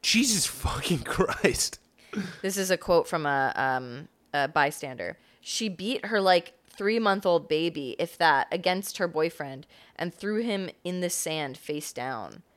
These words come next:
Speaker 2: A,
Speaker 1: Whoa.
Speaker 2: a nine one one caller said, "The baby was screaming. It was face down in the sand. It can't hold its head up."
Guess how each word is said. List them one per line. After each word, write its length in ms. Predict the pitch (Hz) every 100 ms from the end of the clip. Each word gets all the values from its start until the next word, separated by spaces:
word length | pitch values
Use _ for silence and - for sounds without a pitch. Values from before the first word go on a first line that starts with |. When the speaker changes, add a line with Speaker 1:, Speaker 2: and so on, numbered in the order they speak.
| _ -
Speaker 2:
A, 140 | 190
Speaker 1:
Whoa. 380 | 285 262 160 113
Speaker 2:
a 80 | 185
nine 340 | 185 180 - 240
one 220 | 208 185
one 240 | 170 170
caller 360 | - 147 143 147
said, 380 | - 143 147 190 - - -
"The 80 | 190
baby 380 | 185 196 220
was 160 | 196 175
screaming. 580 | - - 170 185 160 135
It 100 | -
was 220 | 165 -
face 420 | - 180 196 202
down 300 | - 175 180
in 140 | 156 151
the 80 |
sand. 520 | 147 - 165 151 127 139
It 160 | 151 -
can't 300 | 180 175 170
hold 200 | 180 165
its 200 | 143 -
head 200 | 156 156
up." 300 | 90 -